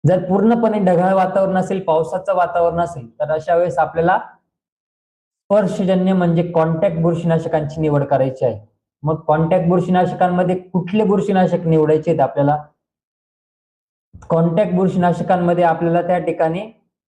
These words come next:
एम पंचेचाळीस असेल, अँट्राकॉल असेल, झेड अठ्ठ्याहत्तर असेल, कॅपटॉप असेल किंवा कुमानेल असेल, या पाच बुरशीनाशकांपैकी कुठलं एक बुरशीनाशक हे तीन ग्रॅमने आपण त्या ठिकाणी घेऊन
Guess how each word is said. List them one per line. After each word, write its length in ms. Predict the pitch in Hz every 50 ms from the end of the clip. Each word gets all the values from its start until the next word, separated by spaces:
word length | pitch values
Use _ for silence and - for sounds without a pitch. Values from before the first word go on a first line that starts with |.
| _ _ -
एम 200 | 156 175 180 175
पंचेचाळीस 960 | - 196 190 190 190 196 185 190 196 190 196 196 196 190 196 196 - - _ -
असेल, 520 | 170 170 160 - 190 190 190 202 196 - - - _ _ _ _ _ _ -
अँट्राकॉल 560 | 135 139 147 143 156 175 - - 185 180 180
असेल, 500 | 180 180 - - 185 185 185 190 185 - - - _ _ _ - 135 123
झेड 160 | 143 151 151
अठ्ठ्याहत्तर 500 | 165 170 - - 185 175 175 - 190 185
असेल, 400 | 175 - - - 190 190 185 185 - - - _ _ _ _ _ _ -
कॅपटॉप 480 | 160 147 147 - - - 185 185 185 185
असेल 460 | 180 170 - 185 185 185 180 180 - - _ _ _ _ _ _ _
किंवा 160 | 190 202 208
कुमानेल 540 | 208 - 233 233 226 220 208 190 180 170 160
असेल, 260 | 147 143 147 131 113 107 - -
या 160 | 139 160 180
पाच 380 | 180 - - 185 190 196 170 165
बुरशीनाशकांपैकी 1040 | 165 180 185 170 - 180 175 170 165 - - - 170 165 160 160 165 160 165 165 165
कुठलं 340 | - - - - 190 202 202
एक 220 | 190 170 151 151
बुरशीनाशक 560 | 160 170 - - 160 160 160 160 156 - - - -
हे 100 | 170 160
तीन 440 | 147 - - _ - 208 208 196 185
ग्रॅमने 360 | 165 170 170 165 160 160 160
आपण 320 | 156 151 147 156 160 156 147
त्या 140 | 160 156
ठिकाणी 340 | 143 151 147 151 147 147 147
घेऊन 180 | 143 170 196